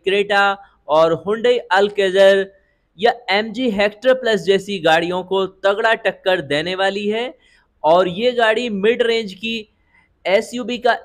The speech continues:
स्पेस कवर करके महिंद्रा के लिए एक बहुत बड़ा मार्केट यहाँ पर क्रिएट करने वाली है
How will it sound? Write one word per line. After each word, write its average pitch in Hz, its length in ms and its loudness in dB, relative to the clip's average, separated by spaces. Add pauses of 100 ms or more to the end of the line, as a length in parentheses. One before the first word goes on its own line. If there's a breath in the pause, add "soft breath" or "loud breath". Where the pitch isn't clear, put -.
स्पेस 208 640 2
कवर 190 300 2
करके 208 400 2 (400)
महिंद्रा 220 460 0
के 214 160 -2
लिए 208 240 2
एक 196 220 0
बहुत 185 300 2
बड़ा 190 280 4
मार्केट 175 600 0
यहाँ 165 280 0
पर 175 320 2
क्रिएट 165 840 -2
करने 165 280 2
वाली 202 320 0
है 226 220 -2